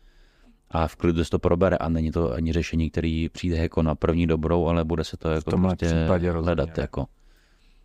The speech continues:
Speaker 1: Jo, takže pokud už jde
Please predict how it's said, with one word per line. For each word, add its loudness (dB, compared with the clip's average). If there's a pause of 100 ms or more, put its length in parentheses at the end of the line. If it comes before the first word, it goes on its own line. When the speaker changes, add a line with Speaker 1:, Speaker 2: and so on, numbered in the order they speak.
(160)
Speaker 1:
Jo, 0
takže 0 (1400)
pokud 0
už 2
jde 4